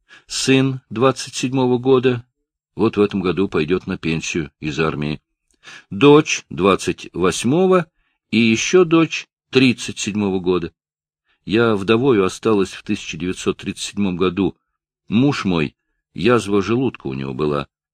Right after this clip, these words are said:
Оперировали его в Рогачеве два раза. Умер. Пришлось самой воспитывать детей.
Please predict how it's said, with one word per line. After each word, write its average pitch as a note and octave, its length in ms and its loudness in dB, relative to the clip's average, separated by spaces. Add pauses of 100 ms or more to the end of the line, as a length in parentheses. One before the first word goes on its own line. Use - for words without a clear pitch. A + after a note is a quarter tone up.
(300)
Оперировали A2+ 680 4
его A2+ 340 4
в F#2 100 0
Рогачеве G#2+ 720 2 (220)
два F#2 300 0
раза. C2+ 440 -2 (680)
Умер. G2+ 500 -2 (880)
Пришлось D#3 420 2
самой A#2 560 0 (200)
воспитывать C2+ 640 -6
детей. B1+ 460 -10